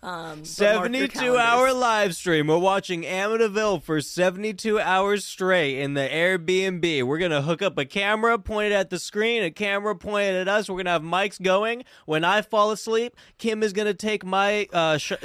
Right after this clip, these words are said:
Speaker 2: turn. She's gonna watch the movie. The, we're not, there's always gonna be someone entertaining you the full seventy-two hours. When I fall asleep, Kim will be up. We're going in shifts. I'll take a nap,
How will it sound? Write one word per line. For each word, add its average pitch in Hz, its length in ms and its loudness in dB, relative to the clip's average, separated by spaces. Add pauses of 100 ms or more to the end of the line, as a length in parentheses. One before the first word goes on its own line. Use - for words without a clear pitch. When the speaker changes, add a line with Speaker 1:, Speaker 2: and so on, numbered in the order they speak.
Speaker 2:
turn. 208 340 0
She's 196 160 -6
gonna 180 180 4
watch 170 300 2
the 202 120 -6
movie. 202 380 2
The, 170 180 2
we're 160 140 0
not, 185 300 0
there's 151 220 -2
always 196 420 2
gonna 202 160 -6
be 196 140 -6
someone 185 300 -4
entertaining 185 600 -2
you 147 140 2
the 120 120 0
full 190 320 0
seventy-two 185 580 -2
hours. 165 380 2
When 127 120 -4
I 165 100 0
fall 190 240 0
asleep, 196 360 -2 (240)
Kim 202 180 -4
will 202 120 2
be 190 200 2
up. 190 200 2
We're 165 100 -2
going 170 300 2
in 170 120 -2
shifts. 202 440 -2
I'll 160 200 2
take 196 200 -4
a 190 60 -4
nap, 196 380 0